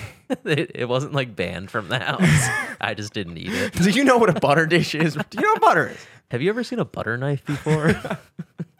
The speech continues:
Speaker 2: <laughs> Butter knives are the best knives. But yeah, you're supposed to have butter not in the fridge. You're supposed to have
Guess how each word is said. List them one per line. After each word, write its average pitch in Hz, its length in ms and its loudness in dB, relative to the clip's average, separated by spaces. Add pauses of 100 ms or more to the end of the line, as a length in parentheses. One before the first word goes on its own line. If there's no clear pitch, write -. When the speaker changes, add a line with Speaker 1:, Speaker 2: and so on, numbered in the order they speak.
(760)
Speaker 2:
<laughs> 240 1040 -4
Butter 151 200 2
knives 139 280 0
are 117 120 2
the 104 60 -2
best 104 280 -4
knives. 107 280 -4
But 190 160 4
yeah, 262 140 4
you're 170 180 2
supposed 214 680 0
to 151 440 0 (1900)
have 160 340 2
butter 147 300 2
not 127 260 0
in 120 100 -2
the 113 80 -4
fridge. - 500 -6 (640)
You're 135 160 -4
supposed 165 420 2
to 143 80 2
have 127 420 2